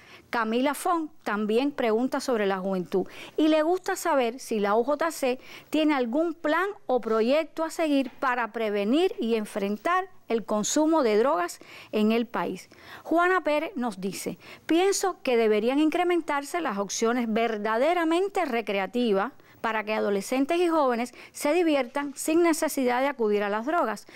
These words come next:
pues al carecer de parques de diversiones", dice ella, que de acuerdo con la edad de los jóvenes, y que, y que también existan ferias recreacionales, deportes extremos que generan adrenalina, cine tres D que transmitan estrenos taquilleros,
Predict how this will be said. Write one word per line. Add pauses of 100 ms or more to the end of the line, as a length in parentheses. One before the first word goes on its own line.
(260)
pues
al
carecer
de
parques
de
diversiones",
dice
ella,
que
de
acuerdo
con
la
edad (440)
de
los
jóvenes, (380)
y
que, (140)
y
que
también
existan
ferias
recreacionales, (680)
deportes
extremos
que
generan
adrenalina, (160)
cine
tres
D
que
transmitan
estrenos
taquilleros,